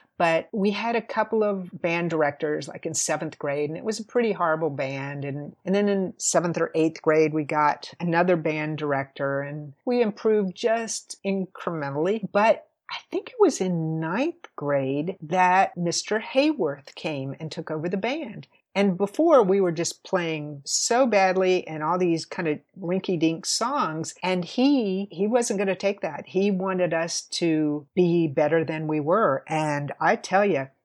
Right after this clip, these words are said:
we were playing things that nobody ever dreamed,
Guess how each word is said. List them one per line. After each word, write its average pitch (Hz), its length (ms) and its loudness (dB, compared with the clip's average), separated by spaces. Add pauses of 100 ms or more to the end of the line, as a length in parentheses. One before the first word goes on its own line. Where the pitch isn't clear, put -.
(140)
we 196 160 4
were 214 160 4
playing 185 480 -2
things 170 540 -6
that 160 300 -4
nobody 170 640 -2
ever 208 240 0
dreamed, 151 640 -6